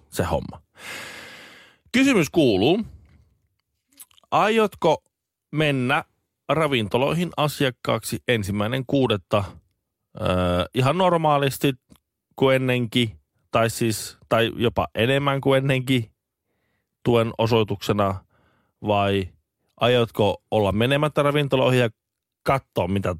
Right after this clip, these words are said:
tapahtuu niille kaikille muille, jotka menee ravintoloihin? Tää on niinku se kysymys nyt, mitä tästä niinku ylipäätään mietitään, että kun palveluja ja kauppoja ja muita avataan, ja se virus ei ole kadonnut tästä nyt mihinkään,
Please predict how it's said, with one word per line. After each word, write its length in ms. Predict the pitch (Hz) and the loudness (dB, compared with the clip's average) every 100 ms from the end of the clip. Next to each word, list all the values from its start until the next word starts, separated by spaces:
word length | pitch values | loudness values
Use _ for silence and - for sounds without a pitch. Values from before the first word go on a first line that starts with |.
| - | -2
tapahtuu 580 | 151 - 160 - 127 110 | 0 0 -4 0 0 2
niille 220 | 110 113 | 0 -2
kaikille 380 | - 98 95 87 | -2 -2 0 -2
muille, 460 | 87 104 143 147 190 | -2 0 0 0 2
jotka 380 | 160 95 - 98 | 2 0 -4 -4
menee 340 | 117 156 151 | -2 0 0
ravintoloihin? 680 | 143 131 127 120 117 113 107 _ - - - - - - - - | 0 -2 -2 0 0 0 -4 _ -20 -20 -20 -20 -20 -20 -20 -8
Tää 180 | - 185 | 0 4
on 120 | 180 | 4
niinku 200 | 156 131 | 2 0
se 120 | 135 120 | 0 0
kysymys 480 | 147 135 117 98 | 0 2 0 -2
nyt, 100 | 101 - | -4 -6
mitä 340 | 113 110 104 | -4 -2 -2
tästä 280 | 98 95 - | -2 -6 -2
niinku 300 | 101 98 104 127 | -2 0 -2 0
ylipäätään 680 | 123 110 92 85 80 90 | 0 0 -2 -4 -2 -2
mietitään, 520 | 110 107 95 - 80 82 | 0 -2 -2 -4 -4 -2
että 160 | - 92 | -6 -4
kun 220 | 98 95 _ | -4 -6 _
palveluja 480 | - 110 107 101 101 | 0 2 2 0 0
ja 120 | 95 95 | 0 0
kauppoja 420 | 101 98 - 92 | 0 0 0 -2
ja 60 | |
muita 300 | 95 98 90 - | 0 -2 -2 -2
avataan, 720 | 120 123 110 104 98 101 92 - _ _ _ _ _ _ - | 0 2 0 0 0 0 -4 -10 _ _ _ _ _ _ -8
ja 80 | 104 | -4
se 140 | 101 | 0
virus 340 | 117 131 110 | 0 0 0
ei 80 | 101 | -2
ole 80 | 90 | -2
kadonnut 400 | - 104 101 92 - | -2 0 0 0 -4
tästä 280 | 87 - 107 | -8 -8 -14
nyt 140 | - | -6
mihinkään, 640 | 107 123 131 101 104 101 | -2 0 -2 -2 -2 -2